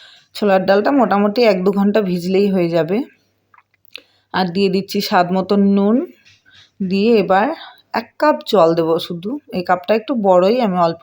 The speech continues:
কমই দিলাম, কেন লাউ থেকে তো অনেক জল ছাড়বে। জল দিয়ে এবার দুটো সিটি দিয়ে আমি নামিয়ে নিলাম। ডালগুলো এরম তো গোটা গোটাই দেখতে থাকবে, কিন্তু ওটা সেদ্ধ হয়ে গেছে, যেহেতু ভেজানো ছিল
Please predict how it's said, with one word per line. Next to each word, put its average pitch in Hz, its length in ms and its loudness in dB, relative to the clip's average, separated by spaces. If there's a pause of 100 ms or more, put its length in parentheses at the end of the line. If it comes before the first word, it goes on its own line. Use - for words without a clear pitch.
কমই 180 340 -2
দিলাম, 180 320 -4
কেন 196 220 -2
লাউ 175 260 2
থেকে 185 180 -8
তো 180 100 -6
অনেক 190 240 -2
জল 180 260 2
ছাড়বে। 175 420 -6 (720)
জল 185 340 2
দিয়ে 214 260 0
এবার 226 180 2 (200)
দুটো 247 280 0
সিটি 220 340 -4
দিয়ে 233 180 2
আমি 220 180 2
নামিয়ে 156 340 0
নিলাম। 151 240 -2 (520)
ডালগুলো 214 460 0
এরম 214 240 2
তো - 160 -6
গোটা 202 240 -2
গোটাই 202 280 0
দেখতে 233 380 -2
থাকবে, 208 300 -6
কিন্তু 202 320 -2
ওটা 190 180 -2
সেদ্ধ 185 360 -4
হয়ে 185 220 0
গেছে, 180 260 -2
যেহেতু 185 320 -4
ভেজানো 196 400 -2
ছিল 233 180 -2